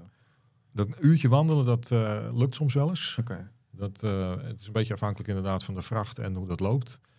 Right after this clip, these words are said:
Speaker 1: Ehm, maar dat, ik heb laatst wel, eh, onderaan, maar dat staat in mijn komende column, onderaan de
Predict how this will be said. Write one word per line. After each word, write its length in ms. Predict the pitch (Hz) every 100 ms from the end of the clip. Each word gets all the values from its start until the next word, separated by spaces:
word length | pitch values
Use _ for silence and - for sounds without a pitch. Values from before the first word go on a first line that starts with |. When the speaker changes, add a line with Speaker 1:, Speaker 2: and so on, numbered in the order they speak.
| _ _ - -
Speaker 1:
Ehm, 320 | 98 98 92 92 - _
maar 160 | 101 98
dat, 180 | 101
ik 100 | 104
heb 120 | 104 107
laatst 260 | 104 107
wel, 300 | 107 107 98 92 - -
eh, 220 | 95 90
onderaan, 460 | 107 98 98 95 90
maar 80 | 90
dat 120 | -
staat 240 | - 92
in 120 | 92
mijn 360 | 90 87 87 87 _
komende 280 | - 95 87
column, 340 | 127 107 90 117 - _ _ _
onderaan 400 | 107 98 98 95
de 380 | 92 92 87